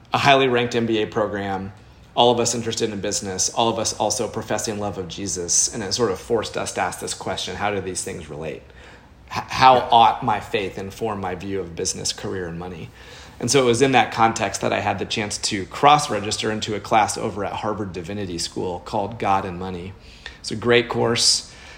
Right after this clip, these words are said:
Speaker 1: Uh, my good friend John and I had the chance to write a paper on, uh, how we would try to be wise stewards if we were ever blessed with more financial resources than we needed. We read the whole Bible front to back, everything it,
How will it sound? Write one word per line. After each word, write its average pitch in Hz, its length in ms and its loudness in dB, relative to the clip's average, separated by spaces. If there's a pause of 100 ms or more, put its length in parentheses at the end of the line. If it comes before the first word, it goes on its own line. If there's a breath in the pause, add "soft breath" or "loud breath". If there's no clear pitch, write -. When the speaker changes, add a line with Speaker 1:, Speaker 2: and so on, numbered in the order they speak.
Speaker 1:
Uh, 107 140 0
my 110 160 2
good 123 220 2
friend 117 260 4
John 107 260 4
and 110 120 2
I 107 140 6
had 110 200 2
the 117 60 -2
chance - 380 -4
to 113 120 -2
write 107 340 2
a 101 60 -4
paper 113 460 -2
on, 107 300 -4 (180)
uh, - 200 -6
how 120 280 0
we 120 220 0
would 117 200 -2
try 104 280 2
to 113 120 -4
be 104 140 -6
wise 104 340 0
stewards 92 580 -2
if - 140 -12
we 101 100 -4
were 98 140 -2
ever 95 220 -6
blessed 95 340 -6
with 113 160 -10
more 101 180 -6
financial 95 520 -6
resources 120 560 -4
than 139 140 -2
we 135 100 -2
needed. 139 400 -4
We 123 100 6
read 127 200 8
the 110 60 2
whole 143 140 8
Bible 131 320 8
front 131 240 -2
to 135 60 2
back, 113 320 8
everything 117 400 0
it, 113 160 -2